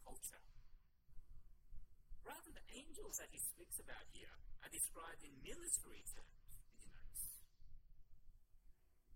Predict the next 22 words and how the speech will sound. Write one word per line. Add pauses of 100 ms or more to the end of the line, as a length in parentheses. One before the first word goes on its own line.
(300)
One (160)
legion (160)
in
the
Roman (160)
army
was
about (160)
six (160)
thousand (720)
foot
soldiers. (960)
And
so
Jesus
is
talking
about (480)
seventy-two (160)
thousand
or (100)
more